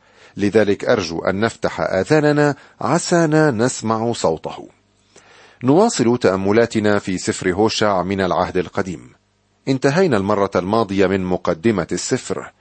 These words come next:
لقد أمر الله هوشع بالزواج من جومر الزانية،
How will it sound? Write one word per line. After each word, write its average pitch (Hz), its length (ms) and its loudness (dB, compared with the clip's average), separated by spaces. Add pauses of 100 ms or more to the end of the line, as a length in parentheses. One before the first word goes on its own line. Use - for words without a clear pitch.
(520)
لقد 85 380 -2
أمر 98 320 0
الله 90 220 2
هوشع 87 580 0
بالزواج 92 600 0
من 87 260 -4
جومر 87 480 0
الزانية، 117 560 0